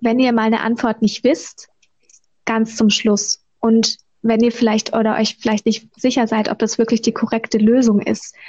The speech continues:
dann schreibt am besten trotzdem eure Vermutung hin, weil es ist immer besser, wenn da irgendwas steht. Und ja, es könnte ja vielleicht auch Teilpunkte geben,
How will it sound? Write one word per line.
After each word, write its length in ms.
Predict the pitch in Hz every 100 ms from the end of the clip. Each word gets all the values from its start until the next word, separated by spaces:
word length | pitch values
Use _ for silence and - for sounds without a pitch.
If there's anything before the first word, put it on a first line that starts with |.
| - - -
dann 160 | 226 220
schreibt 420 | - 233 269 247
am 100 | 226
besten 300 | 233 - 214
trotzdem 340 | 254 247 247
eure 240 | - 226 226
Vermutung 480 | 220 240 262 233
hin, 260 | 196 202 208
weil 160 | 208 208
es 100 | 226
ist 180 | -
immer 200 | 247 254
besser, 400 | 233 226 269 226
wenn 140 | 220 214
da 160 | 214 -
irgendwas 480 | 269 247 208 214 -
steht. 460 | - 220 254 - - - - _ -
Und 460 | 220 220 220 220 -
ja, 240 | 233 220 208
es 120 | -
könnte 220 | 240 240
ja 80 | 214
vielleicht 280 | 220 208 -
auch 80 |
Teilpunkte 600 | - 214 175 - 190 190
geben, 480 | 196 208 208 233 -